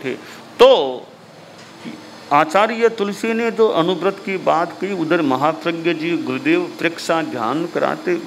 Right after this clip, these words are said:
मूल बात है, जीवन में अच्छे संकल्प आए, आध्यात्मिकता आए,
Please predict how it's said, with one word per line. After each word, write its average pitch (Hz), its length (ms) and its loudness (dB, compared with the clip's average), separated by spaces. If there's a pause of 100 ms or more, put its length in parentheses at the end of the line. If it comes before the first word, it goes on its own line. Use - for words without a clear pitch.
मूल 226 320 2
बात 214 360 0
है, 196 180 0
जीवन 170 300 2
में 185 300 0
अच्छे - 360 0
संकल्प 190 680 2
आए, 185 360 2 (500)
आध्यात्मिकता 156 1080 0
आए, 190 400 2